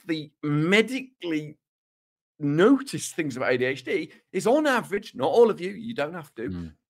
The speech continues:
Speaker 1: is that we have a slower processing speed.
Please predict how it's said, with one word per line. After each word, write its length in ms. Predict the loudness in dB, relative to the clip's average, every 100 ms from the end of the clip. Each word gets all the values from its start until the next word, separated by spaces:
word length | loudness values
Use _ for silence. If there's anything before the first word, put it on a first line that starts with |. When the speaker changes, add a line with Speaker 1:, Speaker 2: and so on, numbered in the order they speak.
| _
Speaker 1:
is 300 | -6 -6 -6
that 100 | -6
we 100 | -4
have 120 | -4
a 60 | -4
slower 640 | -6 -6 -2 2 0 -2 -8 _ _ _ -4
processing 640 | -4 -4 -10 -12 -12 -14
speed. 380 | -14 -18 -18